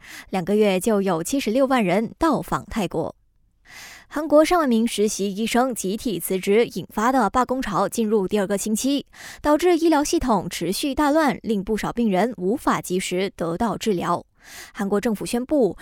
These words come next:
授予护士新的权利和法律，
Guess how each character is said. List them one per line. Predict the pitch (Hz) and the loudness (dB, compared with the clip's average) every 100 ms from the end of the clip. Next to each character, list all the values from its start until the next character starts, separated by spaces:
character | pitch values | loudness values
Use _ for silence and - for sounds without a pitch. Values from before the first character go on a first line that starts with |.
| - | -14
授 | - 392 277 | 0 4 4
予 | |
护 | 220 285 | 2 -2
士 | 262 277 202 | 0 2 0
新 | - 233 262 | 0 -4 0
的 | 233 170 | 0 0
权 | - 165 269 | -4 -4 -2
利 | 294 | -2
和 | 214 170 | -2 -4
法 | 233 - | -2 -2
律， | - 294 202 | 2 2 2